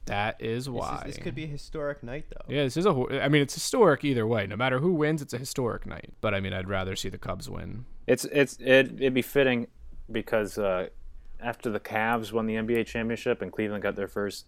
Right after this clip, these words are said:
Speaker 3: championship for that city in a long time, and they came back three one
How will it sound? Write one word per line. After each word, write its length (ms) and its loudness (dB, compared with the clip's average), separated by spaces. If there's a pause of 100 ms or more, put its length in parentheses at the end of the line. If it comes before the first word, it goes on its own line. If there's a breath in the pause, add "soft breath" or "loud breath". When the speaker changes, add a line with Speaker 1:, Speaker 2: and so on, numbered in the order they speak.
(160)
Speaker 3:
championship 420 -4
for 80 -6
that 140 -2
city 180 -4
in 80 -4
a 60 -2
long 180 -2
time, 400 -2
and 80 -6
they 140 -8 (560 soft breath)
came 180 -2
back 260 2
three 240 -2
one 400 0